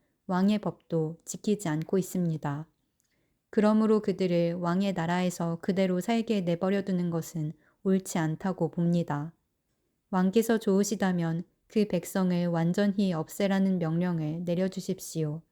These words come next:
그러면 저는 왕의 재정을 맡은 관리에게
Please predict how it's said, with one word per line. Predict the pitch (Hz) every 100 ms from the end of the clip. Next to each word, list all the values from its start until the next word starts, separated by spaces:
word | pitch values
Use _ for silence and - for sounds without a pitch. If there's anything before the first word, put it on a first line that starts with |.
| _ _ _ _ _ _
그러면 | - 208 208 214 208
저는 | 196 175 175 175
왕의 | 180 180 202 202
재정을 | 190 202 202 202
맡은 | 180 160 - 185
관리에게 | - 170 175 185 170 - 151